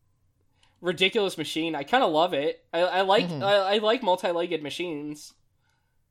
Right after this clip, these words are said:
Speaker 1: I think they're neat. Um,
Speaker 2: I also like that the, um, the, we get a good re-, a good rear shot, and we can see that the two, like,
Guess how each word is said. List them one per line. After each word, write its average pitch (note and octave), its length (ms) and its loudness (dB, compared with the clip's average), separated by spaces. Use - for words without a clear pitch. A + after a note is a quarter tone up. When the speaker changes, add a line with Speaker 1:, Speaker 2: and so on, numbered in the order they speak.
Speaker 1:
I D#3+ 60 -12
think D#3 180 -8
they're D#3+ 120 -4
neat. D3 420 -6
Um, C3+ 500 -4
Speaker 2:
I B2 40 -2
also C#3+ 260 -2
like B2 220 -4
that A2+ 220 -8
the, G#2 300 -6
um, G2 360 -6
the, G2+ 160 -10
we A2 220 -10
get A2+ 200 -4
a G#2+ 60 -8
good G#2 280 -10
re-, G2+ 140 -12
a G#2 160 -8
good G2 300 -12
rear G2 180 -10
shot, G#2 320 -8
and G#2 100 -12
we G2+ 80 -8
can G2+ 180 -10
see G2+ 240 -8
that F#2 180 -12
the G2 80 -8
two, G2+ 360 -12
like, F#2 220 -12